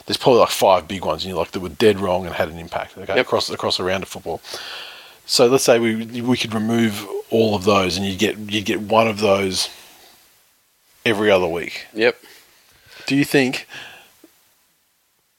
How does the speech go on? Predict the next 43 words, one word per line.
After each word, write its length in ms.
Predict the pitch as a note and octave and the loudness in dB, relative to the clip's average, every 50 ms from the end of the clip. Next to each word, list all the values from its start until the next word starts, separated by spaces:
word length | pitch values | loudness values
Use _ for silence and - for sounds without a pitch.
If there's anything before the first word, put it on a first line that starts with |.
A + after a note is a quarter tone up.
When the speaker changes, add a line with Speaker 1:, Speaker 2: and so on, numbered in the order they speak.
| _ _ _ _ _ _ | _ _ _ _ _ _
Speaker 1:
I'll 600 | - - - - - - - - - - - - | -8 -6 -6 -8 -10 -8 -6 -4 -4 -2 -2 -2
tell 200 | - - - C#3 | -2 0 -2 -2
you 60 | A#2 A2+ | -2 0
one 160 | G#2+ G#2+ A2 | -4 -4 0
thing: 200 | - C3 A2+ B2 | 0 0 0 0
it 100 | A#2 C3+ | -2 -4
wouldn't 200 | B2 A#2+ A#2+ - | -4 -4 0 0
<laughs> 0 | |
shut 260 | - - G3 - - | 0 2 2 2 2
the 80 | - D3+ | 0 -2
fans 340 | - - A2+ C3 - - | -2 0 0 0 0 -2
up 140 | A#2 - D3+ - | -4 -6 -2 -2
'cause 140 | C#3+ C3 | -4 -2
the 220 | - G#3+ C#4+ C4 G#3+ - - | -2 -2 -2 -2 -4 -6 -10
fans 300 | - - B2+ B2+ B2 A#2+ | 0 2 2 2 4 2
are 40 | C3 | 0
fucking 400 | - - - C3+ - - A#2 A2+ | 0 2 0 0 0 0 -6 -4
whingers 360 | A2+ A#2 A#2+ B2+ A#2+ A#2 A2 A#2 | -4 -6 -4 -4 -4 -2 -2 -2
at 60 | A2+ | 2
heart. 340 | - A#2 A#2+ A#2 G#2+ - - - - - - | 2 2 4 4 2 0 -2 -6 -10 -10 -4
Speaker 2:
Yeah. 200 | G2 F#2 E2+ - | -2 0 0 0
Speaker 1:
<laughs> 580 | - - - - E2+ - - - - - - - | 0 -2 0 0 -4 -2 0 0 0 0 0 -4
I'm 200 | D4+ D#4 C#4+ C4 | -2 -2 -2 0
Speaker 2:
Yeah. 240 | B2+ A#2+ A#2 A#2 A#2 | 2 2 2 2 2
Speaker 1:
just, 220 | A2 - D#3+ D3 | 2 0 0 0
just 140 | D#3+ D#3+ - | 0 0 2
as 120 | D#3+ C#3+ | 2 2
I'm 120 | C#3+ C3+ - | 2 2 2
saying, 320 | D#3+ C3 C3 C3 C3 B2 | 2 2 2 2 0 -2
I'm 60 | A#2 | -4
thinking, 380 | G#2+ - G#2 F#2 - G2+ F2+ F2+ | -4 -6 -6 -6 -8 -10 -8 -4
"Nah." 280 | F#2 F2+ F2 D#2+ F2+ - - - - _ | -4 -2 0 0 0 -2 -2 -10 -18 _
Speaker 2:
Look, 140 | - A2 - - | -2 -2 0 2
I'm 160 | B2 B2 A#2+ | 0 0 0
Speaker 1:
Fans 640 | - - - - - - - - - - - C3+ B2 | -6 -12 -14 -12 -10 -8 -8 -8 -6 0 0 0 0
just 120 | A2 G#2 A2 | 0 -2 -2
love 120 | G#2+ G2 | -2 -2
a 40 | F#2+ | -2
whinge. 100 | G2+ A2+ | -4 -2
Speaker 2:
You 40 | C3 G3 | 2 2
know 140 | G#3 F3 | 2 4
what? 200 | C3 B2+ C3+ - | 4 2 0 0
It, 160 | - C3 A2 | -4 -6 -6